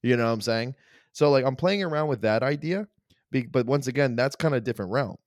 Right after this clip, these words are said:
right? That's a completely different realm. That's, like, more sport-specific performance, you know, type thing.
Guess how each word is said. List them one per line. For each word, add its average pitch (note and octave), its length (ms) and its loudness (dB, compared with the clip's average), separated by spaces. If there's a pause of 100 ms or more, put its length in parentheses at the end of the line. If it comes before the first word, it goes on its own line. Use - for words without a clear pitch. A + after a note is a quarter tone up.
right? G#2+ 300 0
That's B2 180 0
a A#2+ 40 -8
completely C3+ 260 2
different A#2+ 200 0
realm. A#2 100 0
That's, A#2+ 160 2
like, B2+ 100 0
more A#2 180 0
sport-specific B2 1000 -2
performance, A#2 720 -4
you A#2+ 120 -6
know, A2 120 0
type A#2 420 -2
thing. C3+ 340 -4